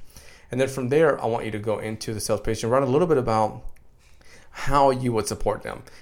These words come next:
Here you could do a case study. You know, common patient that, that reaches out to me is struggling in their relationships. One of the first things that we do is we look at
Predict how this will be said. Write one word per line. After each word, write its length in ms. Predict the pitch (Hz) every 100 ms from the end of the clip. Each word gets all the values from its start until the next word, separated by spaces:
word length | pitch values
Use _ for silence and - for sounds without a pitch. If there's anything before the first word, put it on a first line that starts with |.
| -
Here 140 | 240
you 100 | 233
could 100 | 220
do 100 | 196
a 40 | 151
case 240 | 156 151
study. 360 | - - - - - - - - - _ -
You 80 | 123
know, 160 | 104
common 600 | 98 - 127 139 131 123 - -
patient 320 | - 123 135 117
that, 160 | 110
that 240 | 113 113 110
reaches 280 | 113 117
out 200 | 120 110
to 180 | - 113
me 140 | 120 123
is 80 |
struggling 340 | 104 107 113 110
in 80 | 110
their 80 |
relationships. 560 | 107 104 123 127 - -
One 140 | 110
of 40 | 101
the 60 |
first 200 | - 117
things 180 | 120 110
that 80 | 107
we 100 | 107
do 180 | 101 110
is 140 | 101
we 60 | 110
look 240 | 104 107 107
at 340 | 104 101